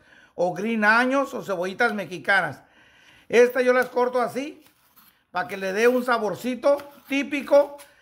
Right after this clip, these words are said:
el miluso. Nomás en pedacitos, mire, facilito. Ahora pasamos a picar el tomatito, mire, igualito, así. No lo haga tan chiquito porque esto se deshace.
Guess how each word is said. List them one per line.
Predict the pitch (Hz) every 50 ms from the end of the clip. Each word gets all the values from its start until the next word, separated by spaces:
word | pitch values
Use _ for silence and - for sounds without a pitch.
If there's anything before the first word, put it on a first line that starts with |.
| _ _ _ _ -
el | - 226 254 269 277 269 262 262
miluso. | 247 247 247 233 214 208 202 190 165 - 170 185 208
Nomás | 247 262 302 330 320 339
en | 370 - - -
pedacitos, | - 247 254 247 240 226 285 311 302 320 254 254
mire, | 254 240 208 175
facilito. | - 233 214 - 226 240 262 294 285 247 254 - - - _ _ - _ _ _ _ -
Ahora | 160 165 175 196 214 233 233 233
pasamos | 233 202 160 139 214 220 233 247 240 202
a | 214 -
picar | 190 180 - - 202 208 220
el | 226 214
tomatito, | - 202 185 180 170 170 220 220 - - 190
mire, | 185 175 156 160
igualito, | 170 160 190 196 214 269 285 - - 180 131 - - - - _ _ _ _ _
así. | - 170 180 165 135 190 226 226 175 127 - - _ _ _ _ - - - - - _ _ _ _ _ _ _ _ - - - _ _ - - _ _ _ _ _
No | - 180 202 220
lo | 220 233 233
haga | 240 247 240 233
tan | 233 220 202 175
chiquito | - 196 185 - - 233 254 247 - 269 269 262 254 240
porque | 220 202 180 - - 220 226
esto | 214 220 277 240 220
se | - 208 190 180
deshace. | 175 175 160 127 - 190 208 226 220 185 - 151 139 117 101